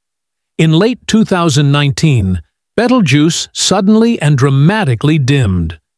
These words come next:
losing almost two-thirds of its brightness. The event, dubbed the Great Dimming, led to global speculation. Was this the final moment?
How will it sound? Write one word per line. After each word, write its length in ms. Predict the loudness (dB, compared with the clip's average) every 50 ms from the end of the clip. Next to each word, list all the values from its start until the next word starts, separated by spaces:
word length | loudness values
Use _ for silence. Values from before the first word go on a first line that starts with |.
| _ _ _ _ _
losing 400 | 0 0 2 2 2 0 0 -2
almost 500 | -2 -2 0 0 2 2 0 -2 -2 -6
two-thirds 720 | -4 0 2 4 4 2 2 0 0 0 0 0 -2 -2 -2
of 120 | -2 -2
its 140 | -2 -4 -2
brightness. 640 | -2 -2 -2 -2 -2 -4 -4 -4 -4 -4 -6 -8 -8 _ _ _ _ _ _ _ _ _ _ _ _ _ _ -2
The 120 | -2 0
event, 460 | 0 0 0 0 0 -2 -2 -4 -8 -16 _ _ _ _ -4
dubbed 400 | -2 -2 -2 -2 -4 -4 -4 -4
the 100 | -4 -4
Great 560 | -2 0 0 0 0 0 -2 -4 -6 -4 -2
Dimming, 520 | 0 0 0 0 0 -2 -4 -4 -6 -8 -12 _ _ _ _ _ -4
led 360 | -2 0 0 0 0 -2 -2 0
to 180 | 0 0 0
global 480 | 0 0 0 2 2 2 2 2 0 0
speculation. 920 | -2 -2 -4 -4 -2 -2 -2 -2 -2 -2 -2 -4 -4 -4 -4 -4 -4 -6 -10 _ _ _ _ _ _ _ _ _ _ _ _ _ _ _ _ _
Was 480 | 0 0 0 2 0 0 0 -2 -2 -2
this 380 | 0 0 0 0 -2 -4 -4
the 160 | -4 -4 -4 -4
final 480 | -4 -4 -4 -2 0 0 2 2 2
moment? 560 | 2 2 2 2 2 2 2 0 0 -2 -8